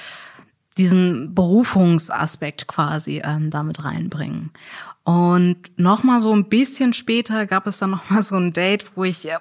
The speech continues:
unheimlich viel Geld für eine Nacht bekommen habe, das vor mir ausgebreitet habe und festgestellt habe, hey,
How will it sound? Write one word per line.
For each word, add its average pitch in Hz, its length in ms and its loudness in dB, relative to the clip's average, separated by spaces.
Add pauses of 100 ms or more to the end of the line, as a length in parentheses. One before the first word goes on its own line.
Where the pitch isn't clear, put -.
unheimlich 220 500 4
viel 202 80 0
Geld 180 280 -2
für - 120 -6
eine 185 140 4
Nacht - 260 -2
bekommen 226 480 0
habe, 226 400 -2 (480)
das - 100 -6
vor 185 100 4
mir 190 200 4
ausgebreitet 202 760 0
habe 180 240 0
und 175 100 0
festgestellt 175 680 -2
habe, 165 180 0
hey, 170 300 0